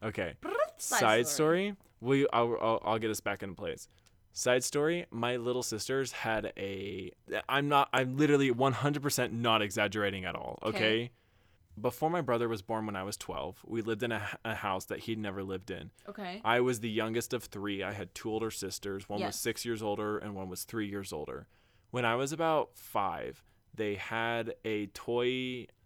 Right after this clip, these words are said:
Speaker 1: like, a stuffed, uh, horse that when you would move it around, it would go, <laughs>
Speaker 2: Oh, God. Fuck you. I had that. It was a Barbie horse?
Speaker 1: I don't know. I don't know.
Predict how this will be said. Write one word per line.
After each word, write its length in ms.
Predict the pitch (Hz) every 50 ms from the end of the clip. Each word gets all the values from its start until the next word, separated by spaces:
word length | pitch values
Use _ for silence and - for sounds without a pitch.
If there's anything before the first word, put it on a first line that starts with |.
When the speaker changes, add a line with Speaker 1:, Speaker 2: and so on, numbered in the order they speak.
| _ _
Speaker 1:
like, 200 | - 107 104 - -
a 140 | - 107 104
stuffed, 480 | 101 - - - - 117 113 - - - - - _ _ _ _ _ -
uh, 260 | 104 101 98 92 87
horse 580 | - - - 98 98 107 151 185 - - - - - - - - _ _ - - - - -
that 440 | 98 104 113 107 98 98 95 92 - -
when 240 | 104 117 113 113 110
you 140 | 107 104
would 160 | 104 101 98 110
move 240 | 120 131 139 127
it 80 | 123 107
around, 720 | 107 95 104 135 185 202 180 120 107 107 117 120 120 - - -
it 180 | - 107 104 78
would 260 | 101 107 107 101 95 -
go, 200 | 107 98 104 131
<laughs> 920 | 185 262 370 427 453 - - - 453 415 349 359 330 311 269 202 175 -
Speaker 2:
Oh, 140 | 233 226 220 196 175
God. 480 | - 214 185 170 156 139 113 101 98 98 - - - - - - _ _ - - - - - - - - - - - - - - -
Fuck 200 | 214 202 - -
you. 100 | - - - - - - - - - -
I 100 | 330 415
had 220 | 427 403 370 415 415
that. 180 | 427 370 254 -
It 40 | -
was 100 | 269 285
a 40 | 277
Barbie 300 | 220 220 202 208 247 320
horse? 380 | 330 370 339 349 440 440 - - - - - - - - -
Speaker 1:
I 80 | - 147
don't 160 | 143 135 123
know. 160 | 113 92 92
I 100 | 76 104
don't 140 | 117 120 110
know. 100 | 107 101